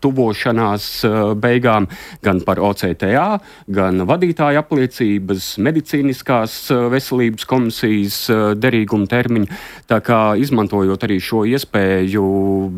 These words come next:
nu, vairāk jau kā deviņdesmit procentu lietotāju ir reģistrējušies, ā, nu, atvieglot arī savu ikdienu un nesatraukties par to, ka kāds no dokumentiem vai derīguma termiņiem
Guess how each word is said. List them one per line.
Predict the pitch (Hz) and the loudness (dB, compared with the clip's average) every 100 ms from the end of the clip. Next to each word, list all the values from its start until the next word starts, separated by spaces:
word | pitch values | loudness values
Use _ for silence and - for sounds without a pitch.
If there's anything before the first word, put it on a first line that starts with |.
| 98 113 | -6 -2
nu, | 120 123 | -2 -2
vairāk | 113 110 113 87 113 | -2 0 0 0 -2
jau | 98 | -2
kā | - 92 | 0 -2
deviņdesmit | 92 107 95 95 101 87 | 0 0 0 -2 -4 -2
procentu | 110 - 95 90 - 98 104 | -2 0 -2 -2 -2 0 2
lietotāju | 101 101 85 101 92 85 90 92 90 | 0 -2 -2 0 0 0 0 0 2
ir | 98 95 92 92 | 2 0 0 0
reģistrējušies, | 170 160 - 135 123 123 107 - - - - 104 | 0 -2 -4 -2 0 0 -2 -4 -12 -16 -8 0
ā, | 101 104 107 104 107 107 101 95 | 2 4 2 2 2 2 0 0
nu, | 135 254 - | 0 0 0
atvieglot | 151 - 127 110 107 123 | -2 0 0 0 -2 0
arī | 104 | -2
savu | 92 123 101 117 | -2 -2 0 0
ikdienu | 170 139 139 131 120 - - 113 | 0 0 0 2 0 -4 -8 -2
un | 110 113 | 0 2
nesatraukties | 117 139 98 95 87 85 85 - | 0 -2 -4 -2 -2 0 -4 -4
par | 92 | -6
to, | - 110 117 | -2 -2 0
ka | 92 | -2
kāds | 107 87 - - | 0 -2 -4 -4
no | 101 92 90 87 87 | 0 2 2 0 0
dokumentiem | 90 127 117 101 92 90 87 85 | 0 -2 0 0 0 0 -2 0
vai | 90 87 90 | 0 0 0
derīguma | 87 107 107 85 92 90 82 | 0 0 0 -2 -2 -2 -2
termiņiem | 117 120 104 98 87 | 0 0 2 2 0